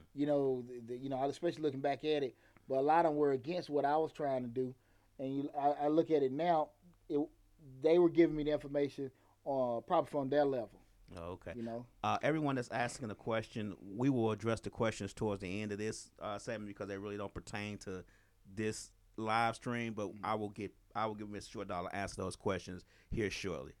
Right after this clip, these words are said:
Speaker 2: Okay, go ahead.
Speaker 1: Cool, cool, cool. Okay, cool. Appreciate it. Now, we get to the, uh, uh, the effort part, but I ask you a question later.
Speaker 2: Yeah, you
Speaker 1: Okay,
Speaker 2: did.
Speaker 1: cool.
Speaker 2: Yeah, yeah,
Speaker 1: Now
Speaker 2: yeah.
Speaker 1: we look at, get to the third part, which is effort.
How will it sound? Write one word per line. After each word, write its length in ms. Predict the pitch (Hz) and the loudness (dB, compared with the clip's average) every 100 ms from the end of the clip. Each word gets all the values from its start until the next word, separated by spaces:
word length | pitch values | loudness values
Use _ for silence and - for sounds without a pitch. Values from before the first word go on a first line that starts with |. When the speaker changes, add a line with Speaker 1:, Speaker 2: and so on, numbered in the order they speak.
| - | -18
Speaker 2:
Okay, 180 | - 64 | -12 -10
go 120 | 80 | -10
ahead. 120 | 92 | -4
Speaker 1:
Cool, 140 | 170 143 | -2 -2
cool, 180 | - | -4
cool. 260 | 113 117 101 127 | -8 -8 -10 -10
Okay, 220 | 127 107 | -10 -10
cool. 100 | - | -8
Appreciate 400 | 113 131 113 113 107 | -8 -6 -8 -8 -10
it. 80 | - - - - | -12 -20 -20 -10
Now, 360 | 160 208 165 120 - - 160 | 4 6 6 2 -8 -12 -2
we 100 | 190 | 4
get 220 | 202 180 | 4 4
to 120 | 175 | 2
the, 260 | 151 139 135 | 2 4 4
uh, 680 | 127 120 113 110 _ - | 4 2 -2 -6 _ -10
uh, 300 | 123 113 107 107 | -6 -6 -8 -8
the 80 | 131 | -2
effort 280 | 185 170 139 | 0 0 -4
part, 260 | 147 131 - | 0 0 0
but 100 | 170 | 2
I 40 | |
ask 220 | 185 180 | 2 2
you 40 | - | 0
a 40 | |
question 280 | 190 175 175 | 0 0 0
later. 200 | 165 131 - _ _ _ _ _ _ _ _ _ _ 147 | -2 -2 -8 _ _ _ _ _ _ _ _ _ _ -8
Speaker 2:
Yeah, 180 | 139 101 | -6 -2
you 80 | 165 | 0
Speaker 1:
Okay, 200 | 165 151 | 2 2
Speaker 2:
did. 100 | - | 0
Speaker 1:
cool. 140 | 143 | -4
Speaker 2:
Yeah, 100 | 92 90 | -4 -8
yeah, 120 | 82 - | -12 -2
Speaker 1:
Now 80 | 208 | 4
Speaker 2:
yeah. 60 | 247 | 6
Speaker 1:
we 60 | |
look 120 | 226 196 | 6 6
at, 160 | 165 | 6
get 200 | 160 165 170 | 6 4 4
to 60 | 151 | 2
the 180 | 131 120 - | 2 -2 6
third 200 | 196 180 | 6 6
part, 180 | 175 147 | 2 2
which 160 | 131 | 0
is 60 | 143 | -4
effort. 320 | 175 170 143 | -4 -2 -6